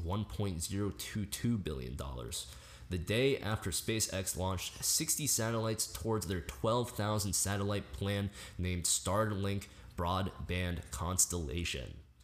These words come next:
By the way, if you don't know what Starlink is, Starlink's purpose is to provide the entire globe with high-speed internet. Here's an excerpt from SpaceX's website about Starlink. "With performance that far surpasses that of traditional satellite internet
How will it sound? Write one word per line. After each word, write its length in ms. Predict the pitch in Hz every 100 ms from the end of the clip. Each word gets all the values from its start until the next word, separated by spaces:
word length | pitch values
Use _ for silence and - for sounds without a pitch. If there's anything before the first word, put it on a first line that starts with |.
| - - - -
By 160 | 107 156
the 80 |
way, 420 | 113 101 85 - -
if 100 | 101
you 80 | 95
don't 240 | 147 151
know 80 | 156
what 140 | 120
Starlink 500 | - 131 135 95 82
is, 420 | 80 76 85 - - - -
Starlink's 500 | - 123 143 143 135
purpose 460 | - 117 123 110 95
is 100 | 92
to 100 | 90
provide 460 | 87 85 95 104
the 140 | 85 82
entire 460 | 71 - 113 120
globe 420 | 104 92 98 101 80
with 100 | -
high-speed 760 | - 98 110 107 - 107 98 -
internet. 420 | 131 107 69 - - - - - -
Here's 280 | - 135 147
an 100 | 127
excerpt 440 | - 107 - 113 104
from 260 | - 123
SpaceX's 680 | 123 - 107 101 101 95 95
website 460 | 85 85 - 95 -
about 360 | 87 101 151
Starlink. 460 | - 92 80 58 60 - - - - - -
"With 220 | 104 -
performance 600 | 98 - 117 139 139 131
that 220 | 101 87
far 320 | - 104 113
surpasses 640 | 113 - - 104 101 85 -
that 240 | 95 104
of 100 | 90
traditional 440 | - 87 104 95
satellite 520 | 82 95 95 95 92 -
internet 440 | 107 107 78 65